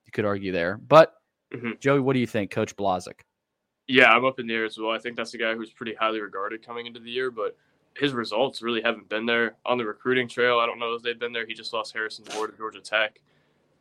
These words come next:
Speaker 2: On the field, certainly weren't there this year. I think it was better last year, but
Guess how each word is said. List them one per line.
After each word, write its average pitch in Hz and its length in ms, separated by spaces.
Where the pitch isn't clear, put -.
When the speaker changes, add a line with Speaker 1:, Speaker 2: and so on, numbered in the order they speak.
Speaker 2:
On 127 160
the 110 60
field, 131 440
certainly 127 340
weren't 113 220
there 110 160
this 117 260
year. 101 280
I 117 80
think 117 180
it 110 160
was 110 140
better 110 260
last 104 440
year, 104 200
but 98 220